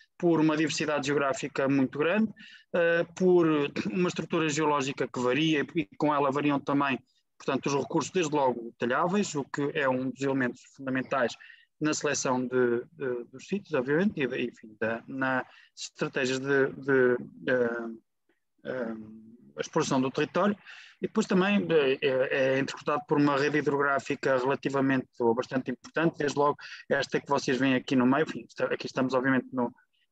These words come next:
no coa, mais do que conhecido, este lado no, no Águeda,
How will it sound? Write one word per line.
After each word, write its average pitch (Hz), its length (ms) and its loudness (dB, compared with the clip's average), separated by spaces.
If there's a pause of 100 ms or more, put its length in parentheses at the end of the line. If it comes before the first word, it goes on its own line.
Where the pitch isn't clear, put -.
no 131 160 2
coa, 175 400 4
mais 120 240 -2
do - 100 -16
que - 60 -20
conhecido, 160 340 0
este - 160 -2
lado 135 180 2
no, 135 260 4 (360)
no 139 180 0
Águeda, 156 380 0